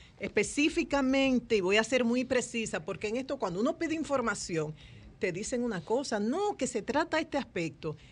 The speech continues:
que autoriza, dice específicamente sobre el componente de línea de transmisión destinada a entregar la energía al sistema eléctrico nacional intercon-, eh, interconectado. Dice Seara Hatton,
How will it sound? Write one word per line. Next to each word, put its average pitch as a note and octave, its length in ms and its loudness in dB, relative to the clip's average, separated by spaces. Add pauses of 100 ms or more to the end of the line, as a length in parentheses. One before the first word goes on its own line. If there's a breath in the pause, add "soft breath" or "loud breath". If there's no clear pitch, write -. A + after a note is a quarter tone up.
(200 loud breath)
que B3+ 180 4
autoriza, C#4 920 2
dice G#3+ 320 0
específicamente C#4+ 1040 2
sobre G3+ 240 0
el F#3+ 80 0
componente A3+ 560 4
de G3 140 4
línea D#4 500 4
de C4+ 120 6
transmisión G3 840 0 (320 loud breath)
destinada C#4 540 2
a - 20 0
entregar A#3+ 400 2
la A#3 100 4
energía A#3 600 0
al G3+ 160 0
sistema A3+ 400 2
eléctrico A#3+ 500 0
nacional F#3+ 500 -2 (140)
intercon-, G3 800 -4 (320)
eh, G3 140 -10
interconectado. G3+ 920 -2 (640 loud breath)
Dice B3 520 2
Seara A#3+ 260 4
Hatton, E3 480 -2